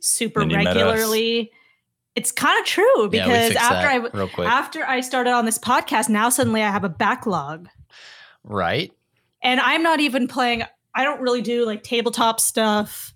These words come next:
Speaker 1: besides, you know, the couple ones that I have. I don't, I rarely watch movies. I watch Netflix
Speaker 2: Same.
Speaker 1: stuff when I can get to it, but I'm not, like, super, I don't know,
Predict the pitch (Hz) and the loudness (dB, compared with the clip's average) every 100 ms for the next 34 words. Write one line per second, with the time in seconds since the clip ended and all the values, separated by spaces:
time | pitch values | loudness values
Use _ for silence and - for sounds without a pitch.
0 | _ 220 - 214 208 180 - 233 220 202 | _ -4 0 0 0 -4 -6 -2 -2 0
1 | 202 208 220 214 208 202 202 185 185 180 | -2 -4 -4 -2 -2 -2 -4 -4 -4 -2
2 | 185 185 180 _ - - - - - - | -2 -2 -8 _ -20 -20 -20 -20 -20 -6
3 | 208 220 226 220 220 214 214 214 - _ | -2 0 0 0 0 0 -2 -6 -12 _
4 | _ _ _ _ _ _ _ _ _ - | _ _ _ _ _ _ _ _ _ -4
5 | 220 208 233 233 220 226 190 202 196 208 | -2 0 2 2 2 -2 0 -2 -2 -2
6 | 202 185 202 202 202 202 - - _ _ | -2 -2 -2 -2 -2 -2 -2 -6 _ _
7 | _ _ _ _ _ _ _ - 233 226 | _ _ _ _ _ _ _ -4 0 2
8 | 226 226 208 220 226 - 226 151 151 - | 2 -2 -4 -4 -4 -4 -4 -2 -6 -8
9 | - _ - - 233 220 214 220 208 202 | -18 _ -8 -4 0 0 0 -2 0 -2
10 | 196 220 202 185 214 220 - 208 208 208 | -2 -4 -2 0 -2 -2 -2 0 2 0
11 | - - 202 208 208 202 202 196 190 - | -2 -4 -4 -2 -2 -2 -4 -6 -8 -16
12 | _ _ _ _ _ _ _ _ _ _ | _ _ _ _ _ _ _ _ _ _
13 | _ _ _ - - - 226 220 208 202 | _ _ _ -6 -2 0 0 0 0 0
14 | - - _ _ _ 254 247 196 | -2 -10 _ _ _ -2 0 -2